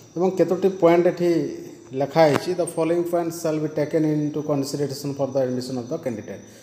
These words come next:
ତାହେଲେ ଯେଉଁମାନେ, ଏ, ସେକେଣ୍ଡ ଇୟର, ସେକେଣ୍ଡ ସିଲେକ୍ସନରେ ଯେଉଁମାନେ ଆସିଲେ ସେମାନଙ୍କ ପାଇଁ ସ୍ପେଶାଲ ଇନଷ୍ଟ୍ରକ୍ସନ୍ ଅଛି ଏବଂ ଯେମିତି, ଏ, ନମ୍ବର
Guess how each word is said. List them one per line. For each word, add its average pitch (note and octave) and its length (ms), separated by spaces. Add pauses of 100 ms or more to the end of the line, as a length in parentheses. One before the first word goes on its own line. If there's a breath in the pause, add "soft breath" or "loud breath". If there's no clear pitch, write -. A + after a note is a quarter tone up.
(120)
ତାହେଲେ D#3+ 220
ଯେଉଁମାନେ, E3+ 460 (600)
ଏ, C#3 60 (200)
ସେକେଣ୍ଡ D#3 380
ଇୟର, E3 140 (240)
ସେକେଣ୍ଡ F3 340
ସିଲେକ୍ସନରେ E3+ 440
ଯେଉଁମାନେ D#3 380 (320)
ଆସିଲେ D3 360
ସେମାନଙ୍କ C#3+ 420
ପାଇଁ D3 160
ସ୍ପେଶାଲ C#3 360
ଇନଷ୍ଟ୍ରକ୍ସନ୍ C3+ 520
ଅଛି C3 260 (640 loud breath)
ଏବଂ D3+ 180 (360)
ଯେମିତି, D3+ 300 (600)
ଏ, C#3 140
ନମ୍ବର C#3+ 260